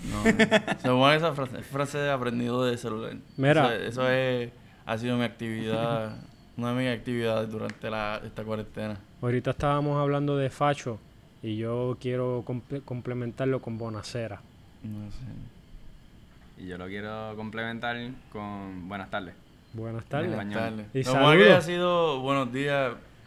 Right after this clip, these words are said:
Speaker 1: buenas tardes.
Speaker 3: Y
Speaker 1: Ah,
Speaker 3: buenas
Speaker 1: bonne
Speaker 3: noches.
Speaker 1: nuit, bonne nuit, que
Speaker 2: Mm.
Speaker 1: buenas noches.
Speaker 3: Y un saludo a esta gente que nos está escuchando, ¿verdad?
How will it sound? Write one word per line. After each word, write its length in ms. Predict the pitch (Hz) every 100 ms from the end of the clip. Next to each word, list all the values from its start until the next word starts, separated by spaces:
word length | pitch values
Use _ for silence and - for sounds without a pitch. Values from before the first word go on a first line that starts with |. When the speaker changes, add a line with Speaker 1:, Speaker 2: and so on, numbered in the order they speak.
| -
Speaker 1:
buenas 320 | 113 117 110 110
tardes. 400 | 117 120 117 - - - -
Speaker 3:
Y 80 | 143
Speaker 1:
Ah, 20 |
Speaker 3:
buenas 240 | 135 135 127
Speaker 1:
bonne 240 | 135 131
Speaker 3:
noches. 100 | 151 170
Speaker 1:
nuit, 120 | - -
bonne 280 | 113 117 117
nuit, 260 | 135 120 - - - - -
que 80 | 104
Speaker 2:
Mm. 60 |
Speaker 1:
buenas 220 | 107 110 107
noches. 260 | 107 - - - -
Speaker 3:
Y 500 | 156 135 127 127 127
un 120 | 131
saludo 600 | 127 156 156 160 160 156
a 60 | 147
esta 220 | - 156
gente 200 | 156 156
que 80 | 156
nos 120 | 147
está 120 | 151
escuchando, 540 | 156 160 - 185 262 107 - 131
¿verdad? 220 | 127